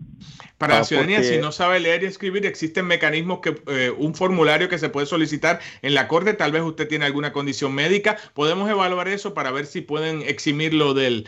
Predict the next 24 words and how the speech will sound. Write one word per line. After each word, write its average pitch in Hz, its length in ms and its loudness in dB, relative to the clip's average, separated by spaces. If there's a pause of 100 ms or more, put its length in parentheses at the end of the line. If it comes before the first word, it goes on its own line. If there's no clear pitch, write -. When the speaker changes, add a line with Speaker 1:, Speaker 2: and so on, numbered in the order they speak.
(340)
Speaker 1:
del 135 180 4
examen. 139 420 0
Si 120 100 -8
gusta, 131 260 -4
nos 160 120 -2
llama 165 200 2
y 165 40 -2
podemos 135 320 -4
hablar 135 160 0
un 123 80 -6
poquito 127 240 -6
más 127 160 -4
en 127 60 -4
detalle 120 280 -2
sobre 113 280 0
eso. 98 240 -8
Speaker 2:
Ok, - 180 -2 (380)
perfecto. - 500 4 (400)
Gracias, 180 340 6
entonces. 170 220 4
Speaker 1:
Saludos, 147 320 6
amigo, 151 240 2
un 147 60 4
abrazo. 147 420 0